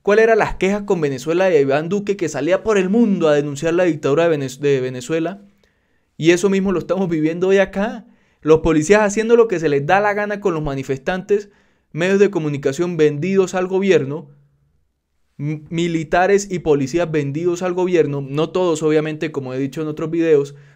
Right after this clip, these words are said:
obviamente siempre a la ma-, la gran mayoría son gente de bien, gente del pueblo que trabaja por como debe ser, pero hay una parte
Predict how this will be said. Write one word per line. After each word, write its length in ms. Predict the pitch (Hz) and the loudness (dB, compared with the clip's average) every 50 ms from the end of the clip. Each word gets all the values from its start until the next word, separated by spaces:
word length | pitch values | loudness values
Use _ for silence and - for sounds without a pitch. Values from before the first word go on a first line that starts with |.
| _ - | _ -2
obviamente 500 | 139 147 156 151 156 156 151 156 156 147 | 4 4 6 6 4 -2 -2 -2 -4 -2
siempre 460 | - 160 151 151 160 151 151 147 147 - | -2 -2 -2 2 2 4 4 4 2 0
a 280 | 147 147 147 143 139 | 0 2 2 2 2
la 140 | 139 139 135 | 2 2 2
ma-, 180 | 135 135 135 - | 0 -2 -4 -4
la 220 | 131 139 135 131 | -2 -2 -2 0
gran 180 | 131 139 147 151 | 0 -2 -2 -2
mayoría 840 | 156 156 147 135 127 135 135 143 143 147 147 - - - _ _ _ | -4 -4 -2 -2 -2 0 0 0 0 0 -4 -8 -20 -20 _ _ _
son 260 | - - 170 175 175 | -4 -2 -2 -2 -2
gente 380 | - 165 170 170 165 165 180 170 | -6 -6 -6 -6 -4 -2 0 0
de 100 | 156 143 | 2 2
bien, 300 | 143 160 170 170 160 156 | 2 0 0 -2 -2 -6
gente 240 | 156 156 156 165 | -8 -4 0 2
del 140 | 156 147 143 | 2 2 2
pueblo 280 | 151 147 147 156 160 156 | 2 2 2 2 2 0
que 140 | - 151 - | -2 -4 -6
trabaja 480 | - 123 120 123 143 160 165 165 165 | -2 -2 2 2 2 2 2 -2 -4
por 220 | 165 147 139 123 123 | -4 -4 -4 -4 -8
como 260 | 139 127 120 120 131 | -8 -6 -4 0 4
debe 180 | 147 170 185 | 4 4 4
ser, 320 | 180 - 190 180 180 196 - - _ _ _ _ _ _ _ _ _ | 2 -2 -2 -2 -2 -6 -10 -16 _ _ _ _ _ _ _ _ _
pero 200 | - 151 160 165 | 4 6 6 6
hay 140 | 165 180 202 | 6 4 4
una 400 | 208 220 214 - - - _ _ | 2 0 0 -2 -2 -10 _ _
parte 640 | - 214 214 202 190 196 196 196 233 240 - - _ | 4 6 6 6 4 4 2 2 2 2 -2 -18 _